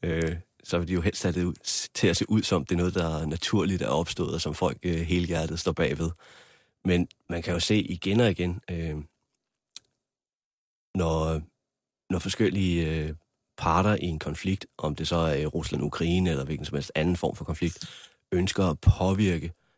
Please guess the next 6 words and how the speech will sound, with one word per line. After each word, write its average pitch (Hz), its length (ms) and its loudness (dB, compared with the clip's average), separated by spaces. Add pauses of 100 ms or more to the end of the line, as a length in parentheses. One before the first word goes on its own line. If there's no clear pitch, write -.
(140)
øh, 82 260 -2 (1000)
påvirke 92 640 4
de 90 160 2
målgrupper, 85 500 0
de - 180 -6
adresserer, - 480 -4